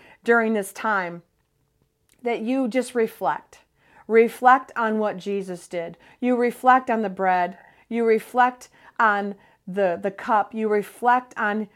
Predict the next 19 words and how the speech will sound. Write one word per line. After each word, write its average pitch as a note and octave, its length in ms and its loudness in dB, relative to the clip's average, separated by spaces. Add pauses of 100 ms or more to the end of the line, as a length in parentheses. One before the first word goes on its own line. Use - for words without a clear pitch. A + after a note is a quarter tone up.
(160)
what A3+ 160 -4
Jesus G#3+ 340 -4
did G3+ 180 -4
for G3 180 -2
us F#3 240 -2 (280)
on G#3+ 180 0
the G3+ 80 -6
cross. F#3 760 -4 (2500)
To G#3+ 100 -2
thank C#4 420 2
the A3 100 4
Lord F#3 360 2
for G3+ 120 -2
what G3 180 0
he's F#3+ 180 -8
done F#3+ 200 -4
in G3 100 -6
your F3 160 -8
life. F3+ 540 -8